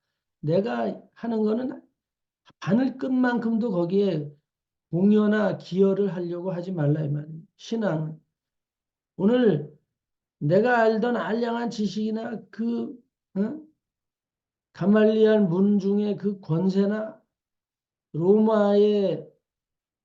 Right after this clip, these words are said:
로마의 그런, 응? 강력한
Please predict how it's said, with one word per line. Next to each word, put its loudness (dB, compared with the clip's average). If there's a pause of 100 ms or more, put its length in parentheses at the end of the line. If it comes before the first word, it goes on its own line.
(220)
로마의 0 (1040)
그런, -6 (380)
응? -10 (960)
강력한 0